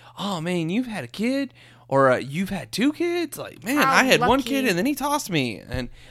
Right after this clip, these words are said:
Speaker 1: I've not had anything since." Or, "I've never had a kid." And, like, they've, the, and they say that. You hear multiple different toys say that. And at one point, uh, the two side characters, Ducky and Bunny, are like, "You know how long we've been up there?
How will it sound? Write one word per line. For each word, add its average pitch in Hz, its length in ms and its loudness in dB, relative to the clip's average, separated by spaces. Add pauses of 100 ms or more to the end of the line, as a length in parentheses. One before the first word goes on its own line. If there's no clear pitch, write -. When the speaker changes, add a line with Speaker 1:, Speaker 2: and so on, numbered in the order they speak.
Speaker 1:
I've 180 200 0
not 190 180 2
had 202 160 0
anything 214 400 -4
since." 226 260 -6
Or, 127 220 2 (220)
"I've 262 260 0
never 349 180 -2
had 147 160 0
a 120 60 -4
kid." 98 400 -10
And, 139 320 -2
like, 139 220 0
they've, 151 280 -2
the, 135 240 -4
and 131 120 -6
they 147 100 -2
say 196 260 -2
that. 117 320 -10 (240)
You 131 200 -6
hear 147 280 -2
multiple 139 760 0
different 139 500 -4
toys 156 440 -8
say 95 280 -12
that. 60 340 -14 (680)
And 131 400 -2
at 131 140 -2
one 165 280 -2
point, 135 540 -4
uh, 104 260 -6
the 117 140 -10
two 131 200 -6
side 135 300 0
characters, 110 440 -10
Ducky 113 360 -6
and 104 160 -12
Bunny, 120 400 -4 (420)
are 120 120 -2
like, 107 200 -4
"You 151 300 -6
know 294 140 0
how 285 100 -4
long 277 180 -4
we've 262 160 -4
been 269 140 -2
up 269 140 -4
there? 262 180 -8